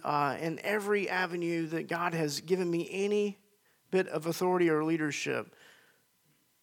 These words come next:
that by His grace it would be instructed by this passage, and I fail often. If you look at s-, Second Samuel twenty-three, verse one, quickly, you can see that first line. Now, these are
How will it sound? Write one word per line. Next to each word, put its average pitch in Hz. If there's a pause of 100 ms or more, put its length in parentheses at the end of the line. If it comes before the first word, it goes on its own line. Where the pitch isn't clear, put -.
(600)
that -
by 185
His 180
grace 170
it 156
would 143
be 156
instructed 156
by 151
this 143
passage, 135
and 131
I 147
fail 147
often. 120 (1700)
If -
you 143
look 147
at 147
s-, -
Second 151
Samuel 143
twenty-three, 156
verse 165
one, 165
quickly, 175
you 147
can 147
see 170
that 156
first 170
line. 170
Now, 147
these 170
are 165